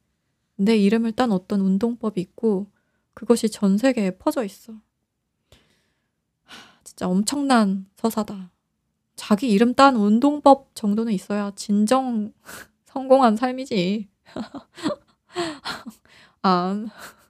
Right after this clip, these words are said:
엄청나다. 음.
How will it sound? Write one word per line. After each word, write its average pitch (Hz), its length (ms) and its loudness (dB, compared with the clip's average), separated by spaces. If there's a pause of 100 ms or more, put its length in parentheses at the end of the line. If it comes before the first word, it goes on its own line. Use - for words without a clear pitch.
(420)
엄청나다. 196 880 -4 (1900)
음. 185 580 -2